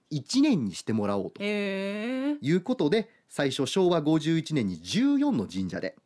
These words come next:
Speaker 2: うん。
Speaker 1: 平成九年、千九百九十七年に十六の神社でスタートされました。
Speaker 2: あー、なるほど。いや、でも、なんだかんだ言って結構長い歴史ありますね。
Speaker 1: そうなんです。
Speaker 2: 昭和五十、五十一年。
Speaker 1: 五十一年から。
Speaker 2: へえ。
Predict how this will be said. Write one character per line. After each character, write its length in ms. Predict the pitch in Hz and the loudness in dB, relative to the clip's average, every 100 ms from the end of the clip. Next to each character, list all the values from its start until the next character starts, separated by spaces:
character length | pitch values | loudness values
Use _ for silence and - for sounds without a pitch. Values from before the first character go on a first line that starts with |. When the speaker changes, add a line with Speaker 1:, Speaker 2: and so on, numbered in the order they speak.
| - | -8
Speaker 2:
う 60 | 220 | -6
ん。 160 | 160 - _ | -6 -10 _
Speaker 1:
平 240 | 185 214 | 0 2
成 300 | 202 202 190 | 2 2 2
九 320 | 180 - 185 127 | 2 0 2 2
年、 240 | 104 90 _ _ - | 0 -4 _ _ -4
千 300 | 202 208 165 | 0 2 2
九 180 | 170 | 0
百 220 | 151 135 - | 0 -2 -2
九 220 | 190 190 | -2 -2
十 160 | 151 139 | 0 0
七 220 | 170 185 | 0 0
年 180 | 156 190 | 0 2
に 160 | 254 - 107 | 0 -4 -8
十 340 | 113 262 277 | 0 2 4
六 260 | 294 294 226 | 2 2 2
の 160 | 185 | 2
神 300 | 139 226 202 | 2 4 4
社 80 | 208 | 4
で 160 | 240 - | 0 -4
ス 120 | - | -4
タ 140 | 117 | -2
ー 0 | 101 | -2
ト 100 | 98 | -6
さ 140 | 220 | -6
れ 40 | |
ま 120 | 220 330 | -4 -6
し 80 | |
た。 80 | 370 | -6
Speaker 2:
あ 60 | 427 427 381 | -12 -8 -4
ー、 20 | |
な 120 | 247 | -4
る 100 | 247 | -6
ほ 100 | 226 | -8
ど。 160 | 196 185 | -6 -4
い 60 | |
や、 80 | 226 | -2
で 100 | 226 | 0
も、 320 | 381 202 127 69 127 - | 0 -2 -6 -10 -12 -10
な 240 | 180 214 254 | -4 0 0
ん 20 | |
だ 80 | 320 | 0
か 100 | 320 | 0
ん 40 | |
だ 20 | |
言 80 | 190 | -2
っ 20 | |
て 80 | - | -6
結 180 | - 285 | -4 0
構 120 | 247 | 2
長 300 | 214 247 320 | 2 4 2
い 80 | 214 | 2
歴 200 | 180 - | 0 -2
史 140 | - | -2
あ 80 | 185 | 0
り 80 | 170 | 2
ま 140 | 165 | 0
す 100 | 165 | -2
ね。 160 | 175 139 _ _ - | -6 -6 _ _ -8
Speaker 1:
そ 180 | - 294 | -2 2
う 60 | |
な 140 | 285 277 | 2 0
ん 20 | |
で 60 | 180 | -2
す。 60 | |
Speaker 2:
昭 40 | 185 | -4
和 60 | |
五 60 | 254 | -4
十、 140 | 262 - | -4 -6
五 120 | 226 | -4
十 120 | 294 | 2
一 220 | 294 - 208 | 2 2 -2
年。 120 | 131 | -2
Speaker 1:
五 120 | 147 | -2
十 120 | 120 | 0
一 140 | 123 110 | -2 0
年 80 | 208 | 0
か 40 | |
ら。 60 | 240 | 0
Speaker 2:
へ 360 | 330 320 302 | 0 0 -2
え。 60 | 262 | -4